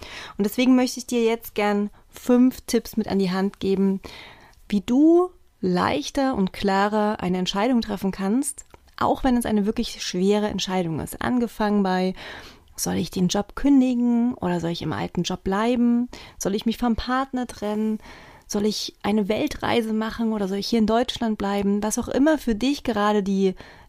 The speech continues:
entsprechende Entscheidungssituation ist, bin ich mir sicher, dass diese fünf Tipps dir bei, dabei helfen werden, mehr das Leben zu führen, was du auch wirklich leben möchtest,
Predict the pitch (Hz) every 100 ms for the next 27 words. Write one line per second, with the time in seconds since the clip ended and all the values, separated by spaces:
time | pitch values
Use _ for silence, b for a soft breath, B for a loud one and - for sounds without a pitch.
0 | - 190 - 247 262 - 233 220 208 -
1 | 185 - 262 311 240 214 202 185 - 175
2 | 170 175 262 - - B B - 202 196
3 | 208 196 247 262 208 196 - 262 247 -
4 | 208 - - 226 - - 190 180 - 180
5 | 175 175 220 285 247 180 170 170 202 285
6 | - - 185 190 208 254 294 339 B B
7 | B 180 285 - 233 233 220 - 202 -
8 | 196 196 196 185 - - - 185 220 247
9 | 254 - 214 220 196 165 160 - 208 247
10 | -